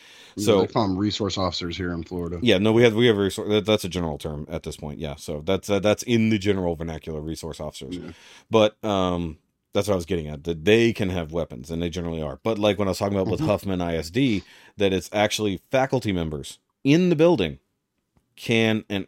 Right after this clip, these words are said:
Speaker 2: are armed. But, like,
Speaker 3: Yep.
Speaker 2: could be concealed, could be literally, <laughs> I doubt anybody's got an A R. But, I mean, if you've got three percent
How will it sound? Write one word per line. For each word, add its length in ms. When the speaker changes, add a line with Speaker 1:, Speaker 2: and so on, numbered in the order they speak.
Speaker 2:
are 440
armed. 380
But, 460
like, 340
Speaker 3:
Yep. 200
Speaker 2:
could 140
be 100
concealed, 560
could 160
be 200
literally, 540
<laughs> 120
I 80
doubt 260
anybody's 400
got 140
an 80
A 160
R. 240
But, 460
I 60
mean, 320
if 140
you've 100
got 180
three 280
percent 480